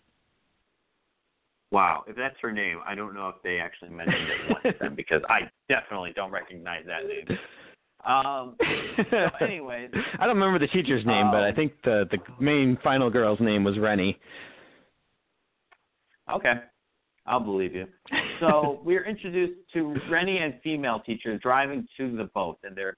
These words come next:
Speaker 1: pretty much just discussing about, "Oh, are you sure you wanna do this?" Seems like the movie is kind of doing some foreshadowing, as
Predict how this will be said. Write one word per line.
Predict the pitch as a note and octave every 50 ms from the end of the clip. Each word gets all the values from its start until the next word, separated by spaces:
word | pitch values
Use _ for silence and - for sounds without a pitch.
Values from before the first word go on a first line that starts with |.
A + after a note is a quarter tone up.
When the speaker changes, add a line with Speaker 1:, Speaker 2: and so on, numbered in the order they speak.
| _
Speaker 1:
pretty | - B2+ B2 A#2+
much | A#2+ A#2 - - -
just | - G#2 - _
discussing | - F#2 - _ - G#2+ - - - G#2+ G2+ F#2+
about, | F#2 F2 F#2 F2 F2 F2 E2 - -
"Oh, | F#2 F#2+ F#2+
are | F#2 F2+ F2+
you | F#2 F#2+ G2 -
sure | - G#2+
you | G#2 G#2 G#2 G2+
wanna | G2+ G2 F#2+ F2 -
do | - F#2+ F#2+
this?" | F#2 F#2+ F#2+ F#2 - _ _ _ _ _ _ _ _ _
Seems | - D#3 E3+ F3 E3 D3
like | D#3 C#3+ C3 A#2+ - - _ _ _ _ - - - _ _ _ _ _ - -
the | A2
movie | A2+ A2 A#2 B2+ C#3 C#3 C3 C#3+ C#3 C3+
is | C3 A#2+ B2 -
kind | B2+ B2+ B2 A#2
of | A#2 A2 G#2 G#2 G#2+ -
doing | B2 A#2+ A#2+ A#2 -
some | A2+ G#2 G#2 -
foreshadowing, | - A2+ A#2 A#2 A2+ - G#2 G2 G2 F#2+ F#2+ F#2+ F#2 F#2+ F#2
as | F2+ F#2 F#2